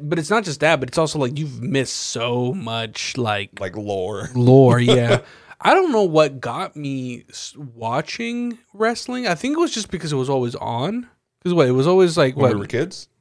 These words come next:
Speaker 1: Yeah, it was always Monday Night Raw, and
Speaker 2: Yeah,
Speaker 1: then,
Speaker 2: and then,
Speaker 1: like,
Speaker 2: uh, Thursday, SmackDown.
Speaker 1: Yeah, Thur-, SmackDown on Thursday? Or is it
Speaker 2: Yeah.
Speaker 1: Wednesday?
Speaker 2: No,
Speaker 1: No,
Speaker 2: it's
Speaker 1: Thursday.
Speaker 2: Thursdays.
Speaker 1: It's Thursday,
Speaker 2: Yeah.
Speaker 1: yeah.
Speaker 2: Yeah.
Speaker 1: And then, uh, I don't know,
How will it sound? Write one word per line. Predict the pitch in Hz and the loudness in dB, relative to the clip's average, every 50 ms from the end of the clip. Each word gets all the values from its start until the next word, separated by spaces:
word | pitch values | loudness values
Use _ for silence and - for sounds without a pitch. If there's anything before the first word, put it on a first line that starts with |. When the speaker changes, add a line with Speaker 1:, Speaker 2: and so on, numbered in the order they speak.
| - _ - | -20 _ 0
Speaker 1:
Yeah, | 196 233 190 135 | 4 6 6 8
it | 120 | 8
was | 123 131 | 6 6
always | 147 170 170 147 | 6 4 2 2
Monday | 131 131 139 151 165 | 2 0 0 0 -2
Night | 185 196 196 202 170 | -2 -2 -2 -2 -4
Raw, | 139 131 120 120 120 120 131 139 | -4 -2 -2 0 0 0 0 -2
and | 139 - | -2 -4
Speaker 2:
Yeah, | - 107 | -4 -4
Speaker 1:
then, | 120 123 | -4 -4
Speaker 2:
and | 120 123 120 120 | -4 -4 -4 -2
then, | 120 - - | -2 -2 -4
Speaker 1:
like, | 95 | -4
Speaker 2:
uh, | 95 95 92 92 95 92 92 76 - _ _ _ _ _ _ - | -4 -6 -6 -6 -8 -8 -8 -10 -12 _ _ _ _ _ _ 2
Thursday, | 117 110 107 101 107 101 101 98 | 2 2 2 2 0 0 0 0
SmackDown. | - - 110 101 98 - - 104 101 98 95 98 104 107 110 | 0 -2 -2 -2 -4 -4 -6 -8 -6 -6 -6 -8 -8 -8 -6
Speaker 1:
Yeah, | - 120 | -6 -6
Thur-, | 113 - 117 113 80 95 113 - _ _ _ _ - | -4 -4 -6 -6 -6 -8 -14 -18 _ _ _ _ -8
SmackDown | 156 165 180 - 214 202 190 | -8 -8 -6 -6 -8 -8 -8
on | 185 185 | -8 -8
Thursday? | 196 208 202 208 214 208 202 _ _ - | -10 -10 -10 -10 -10 -12 -12 _ _ -10
Or | - | -8
is | 127 | -6
it | 131 | -4
Speaker 2:
Yeah. | 120 120 | -4 -4
Speaker 1:
Wednesday? | 95 - 98 98 - - - _ _ _ _ _ _ _ _ | -6 -6 -8 -10 -12 -12 -16 _ _ _ _ _ _ _ _
Speaker 2:
No, | - 123 | -4 -2
Speaker 1:
No, | 131 | 0
Speaker 2:
it's | 127 - | 0 2
Speaker 1:
Thursday. | 147 139 123 - 101 | 0 0 0 -2 -6
Speaker 2:
Thursdays. | 95 101 95 92 92 | -8 -8 -10 -10 -10
Speaker 1:
It's | - - | -10 -8
Thursday, | 131 127 123 117 - - | -8 -8 -8 -8 -10 -12
Speaker 2:
Yeah. | 95 95 | -12 -12
Speaker 1:
yeah. | 131 120 120 113 - _ _ _ _ _ _ _ _ _ _ _ _ _ _ _ _ _ _ _ - - - _ _ _ _ _ 95 | -12 -14 -16 -18 -20 _ _ _ _ _ _ _ _ _ _ _ _ _ _ _ _ _ _ _ -20 -20 -20 _ _ _ _ _ -14
Speaker 2:
Yeah. | 92 85 85 80 80 104 101 _ _ - | -12 -12 -12 -12 -14 -16 -18 _ _ -6
Speaker 1:
And | - 139 139 | -4 0 2
then, | 147 151 147 143 | 2 2 2 4
uh, | 143 139 135 131 127 120 117 - _ _ _ _ _ _ _ _ - | 4 4 6 4 4 2 0 -2 _ _ _ _ _ _ _ _ 2
I | 135 | 4
don't | 147 185 | 4 6
know, | 214 220 156 | 6 4 2